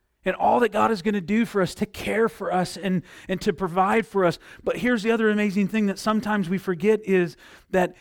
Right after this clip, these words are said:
he has said, "Even in between, I've given you all things that pertain to life and godliness.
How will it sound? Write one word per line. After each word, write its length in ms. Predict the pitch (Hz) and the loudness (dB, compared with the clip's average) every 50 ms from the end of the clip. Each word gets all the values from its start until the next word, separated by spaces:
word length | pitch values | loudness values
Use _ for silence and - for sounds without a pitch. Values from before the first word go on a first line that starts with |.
| _ - | _ -4
he 200 | - 208 202 202 | 0 2 4 4
has 120 | 185 175 | 2 2
said, 220 | - - 180 175 | 2 2 0 0
"Even 340 | 175 - 190 196 190 190 185 | 0 0 -2 -2 0 0 -2
in 160 | 175 175 175 | 0 0 0
between, 800 | 156 151 139 - - - 175 190 190 180 165 151 139 127 113 98 - _ _ _ _ _ _ _ _ _ _ _ _ _ _ _ _ - | 0 -2 -4 -6 -4 -4 -2 0 0 0 0 0 0 -2 -4 -8 -10 _ _ _ _ _ _ _ _ _ _ _ _ _ _ _ _ -18
I've 120 | - 127 131 | -16 -10 -4
given 240 | - 160 139 147 147 | -4 -2 -2 0 0
you 160 | 139 143 - - | -2 -2 -4 -6
all 320 | - 160 180 180 180 180 | -6 -4 -2 0 0 -2
things 760 | - - - - 160 147 123 101 101 101 - - - - - | -2 -4 -6 -4 -4 -4 -4 -6 -10 -14 -14 -14 -16 -14 -14
that 160 | - 135 120 | -14 -14 -12
pertain 340 | - - 120 - - 131 123 | -10 -10 -10 -6 -4 -6 -6
to 140 | 113 - 123 | -6 -6 -6
life 280 | 113 110 110 104 - - | -6 -4 -6 -6 -8 -10
and 120 | 113 110 | -12 -10
godliness. 640 | 107 98 92 92 95 95 95 92 87 - - - | -8 -10 -10 -10 -12 -14 -16 -16 -18 -18 -20 -20